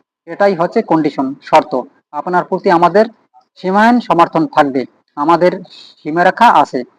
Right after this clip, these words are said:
আমরা গণতান্ত্রিক উত্তরণের জন্য এই সীমারেখার মধ্যে আপনাকে সমর্থন দিছি। আপনি দয়া করে এটার অনুধাবন করার চেষ্টা করবেন।" বৈঠকে বক্তব্য নির্বাচন সামনে রেখে সরকারি কর্মকর্তাদের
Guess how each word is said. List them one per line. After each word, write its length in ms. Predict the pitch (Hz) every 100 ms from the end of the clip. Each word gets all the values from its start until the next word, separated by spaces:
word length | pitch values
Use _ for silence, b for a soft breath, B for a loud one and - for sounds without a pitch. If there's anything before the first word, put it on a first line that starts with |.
| _ -
আমরা 240 | 165 185
গণতান্ত্রিক 600 | 151 175 180 202 233 226
উত্তরণের 600 | 185 208 202 208 214 196
জন্য 320 | 170 165 135 - _ _ 165
এই 200 | 180 175
সীমারেখার 560 | - 170 180 185 202
মধ্যে 280 | 175 160 170
আপনাকে 380 | 156 165 160 151
সমর্থন 500 | - 160 - 240 226
দিছি। 380 | 151 - 139 120 _ _ _ _ _ 151
আপনি 280 | 156 208 180 185 190 147
দয়া 220 | 175 208
করে 280 | 214 165 127 - _ _
এটার 260 | 160 196 190
অনুধাবন 520 | 180 180 185 196 208
করার 240 | 175 165
চেষ্টা 300 | 147 156 -
করবেন।" 340 | 143 139 131 127 - 143
বৈঠকে 420 | 151 180 202 208 208
বক্তব্য 640 | 175 311 202 180 214 262 _ _ _
নির্বাচন 460 | 165 190 208 208 214
সামনে 340 | - 180 190
রেখে 260 | 170 147 131 _ _ -
সরকারি 340 | 160 180 190
কর্মকর্তাদের 800 | 196 185 190 190 196 214 196 220